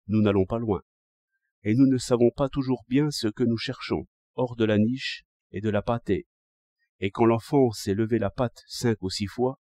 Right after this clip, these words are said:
il y a des oies à figure d'homme qui demandent : « Que cherchez-vous de plus ? » Notre loi aussi, sans doute.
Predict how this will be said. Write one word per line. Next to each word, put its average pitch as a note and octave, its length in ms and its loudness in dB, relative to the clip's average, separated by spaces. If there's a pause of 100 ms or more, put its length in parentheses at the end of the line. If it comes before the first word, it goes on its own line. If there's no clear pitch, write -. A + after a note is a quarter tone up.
(520)
il B2 140 -4
y D#3 60 6
a D3 80 4
des A#2+ 240 0
oies C#3 180 4
à G#2 40 -4
figure A2 380 -4
d'homme B2+ 300 4
qui G#2 120 -4
demandent : « G#2+ 480 2 (680)
Que D3+ 100 -2
cherchez-vous D3 520 0
de D3+ 80 2
plus ? » - 460 -4 (1300)
Notre C3 320 4
loi D3 220 0
aussi, C3+ 400 -4 (220)
sans G2 220 -2
doute. F#2+ 380 -6